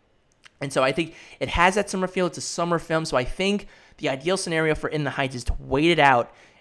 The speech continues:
and to be put in the summer of twenty twenty-one. What do you guys think about all the dates that I just put out for a lot of these films? What dates do you think all these films are gonna come out? What are your scenarios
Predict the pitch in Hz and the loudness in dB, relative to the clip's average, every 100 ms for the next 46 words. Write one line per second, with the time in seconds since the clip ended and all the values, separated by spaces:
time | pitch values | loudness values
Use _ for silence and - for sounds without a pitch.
0 | - 143 143 131 131 - 156 139 143 127 | -4 -4 -4 -8 -4 2 2 0 -6 -6
1 | - 147 131 107 104 - - 131 - - | -4 -4 -2 -4 -6 -16 -8 -8 -6 -4
2 | 143 131 123 - - 131 123 120 123 104 | -4 -4 -8 -12 -6 -6 -6 -6 -4 -4
3 | 98 - _ _ _ _ _ - 151 247 | -6 -14 _ _ _ _ _ -8 0 4
4 | 233 226 - 202 190 175 170 165 - - | 4 2 0 0 4 6 6 4 -4 -10
5 | - 190 208 185 175 165 165 151 147 147 | 4 6 6 4 2 0 0 0 0 -2
6 | - - - 139 139 139 - 131 131 131 | -8 -14 -8 -2 0 0 0 0 2 0
7 | 123 143 135 113 147 269 277 240 226 220 | -2 -4 -2 -4 0 2 2 0 0 2
8 | 214 190 - 175 208 190 190 165 151 139 | 2 0 4 8 10 8 4 -2 -2 -6
9 | 143 123 117 131 240 254 240 185 226 214 | -6 -4 -4 4 4 4 0 2 0 2
10 | 156 143 143 - | 0 2 2 0